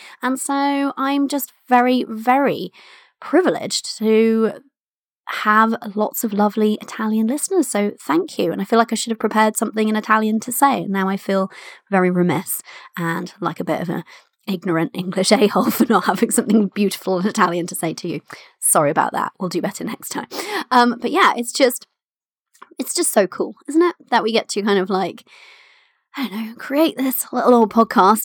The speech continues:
and it gets out there to, you know, all sorts of places around the globe. I, oh, we had some, where was it? We got, we got on the charts somewhere else yesterday and now I can't remember where it was. It was somewhere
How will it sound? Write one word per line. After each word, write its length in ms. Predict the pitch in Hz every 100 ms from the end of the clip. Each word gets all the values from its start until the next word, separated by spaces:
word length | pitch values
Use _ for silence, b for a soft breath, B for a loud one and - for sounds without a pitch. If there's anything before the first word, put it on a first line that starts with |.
| -
and 240 | 226 233
it 100 | 233 -
gets 240 | 247 -
out 220 | 240 -
there 320 | 233 226 220 214
to, 180 | -
you 440 | 233 226 226 226 254
know, 200 | 185 180
all 160 | 226
sorts 260 | 233 247 -
of 140 | 208
places 360 | - 208 202 202
around 180 | 202 196
the 40 |
globe. 180 | 202 196
I, 80 | 202 - _ -
oh, 80 | 226
we 60 | 226
had 180 | 247 -
some, 220 | 247 247 - -
where 120 | 247
was 200 | 254 240
it? 160 | 202 240
We 60 | 220
got, 160 | - - _ b b -
we 60 |
got 80 | 269
on 40 |
the 60 | 247
charts 320 | - 202 -
somewhere 220 | 208 208
else 340 | 233 240 240 - _ -
yesterday 440 | 175 - - 180
and 60 | 185
now 120 | 208
I 40 |
can't 160 | 202 196
remember 180 | 190 185
where 80 | 190
it 40 |
was. 160 | 208 185
It 60 |
was 100 | - -
somewhere 320 | 240 233